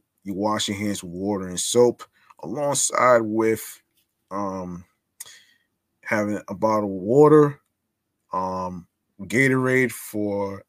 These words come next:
electrolytes with energy and strength. And make sure you guys stay warm.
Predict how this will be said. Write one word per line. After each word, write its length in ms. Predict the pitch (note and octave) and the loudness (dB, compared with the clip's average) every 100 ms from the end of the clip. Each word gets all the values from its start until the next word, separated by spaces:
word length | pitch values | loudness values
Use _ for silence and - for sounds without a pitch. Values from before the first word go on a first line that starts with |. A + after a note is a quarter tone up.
| _ | _
electrolytes 760 | G2 G2 A#2 - A2 A2 A2+ - _ _ _ _ _ _ _ _ _ | -8 -4 -4 -4 -4 -4 -4 -8 _ _ _ _ _ _ _ _ _
with 300 | F3+ A#2 G#2 - | -8 -6 -6 -4
energy 500 | A#2 A#2+ G#2+ A2 G#2+ | -2 -2 -4 -4 -6
and 100 | G#2 | -6
strength. 560 | - - A#2+ C#3+ - - _ _ _ _ - - - _ _ | -8 -8 -8 -8 -10 -20 _ _ _ _ -20 -20 -20 _ _
And 320 | A#2+ C#3 C#3 | 2 2 2
make 180 | C#3 E3 | 0 0
sure 160 | - - | 0 -6
you 80 | F3+ | -4
guys 260 | F3 F3+ F3 | 2 2 2
stay 360 | - F3 E3+ E3+ | 0 2 2 2
warm. 680 | D3 D#3 F3+ C#3 F#2+ F2 | 0 2 2 0 -4 -12